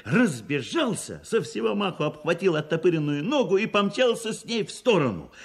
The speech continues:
От неожиданности человек-гора загрохотал на земь.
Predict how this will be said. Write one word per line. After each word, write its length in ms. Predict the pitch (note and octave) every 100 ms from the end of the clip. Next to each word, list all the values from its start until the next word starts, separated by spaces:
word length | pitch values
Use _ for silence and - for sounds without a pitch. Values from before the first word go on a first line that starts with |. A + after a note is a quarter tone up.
| -
От 240 | C3 B2 G#2+
неожиданности 720 | B2 B2 D4 A#3 A3 - F3+
человек-гора 760 | - C3+ D#3+ - A2 D3+ E3+
загрохотал 960 | A#2+ - G#2+ C#3+ C#3 B2+ C3+ D#3 D3+ A2
на 260 | E2+ C3+ A#2
земь. 300 | - D2